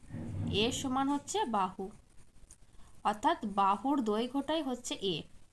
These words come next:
বোঝা গেছে? এবং এটা ধরে আমাদের কি করতে হবে? সূত্রগুলো আবার করতে হবে। আমি যে তখন চার সেমি বাহু বিশিষ্ট একটা সমবাহু ত্রিভুজ অঙ্কন করেছি,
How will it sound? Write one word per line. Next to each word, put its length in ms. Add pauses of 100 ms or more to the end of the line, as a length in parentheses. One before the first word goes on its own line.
(680)
বোঝা 240
গেছে? 200 (560)
এবং 140 (240)
এটা 180 (140)
ধরে 220 (600)
আমাদের 360
কি 80 (100)
করতে 280
হবে? 140 (560)
সূত্রগুলো 480
আবার 200
করতে 240
হবে। 140 (520)
আমি 140 (100)
যে 80 (180)
তখন 200 (120)
চার 220
সেমি 260
বাহু 220
বিশিষ্ট 260 (120)
একটা 200 (480)
সমবাহু 380
ত্রিভুজ 280 (100)
অঙ্কন 300
করেছি, 260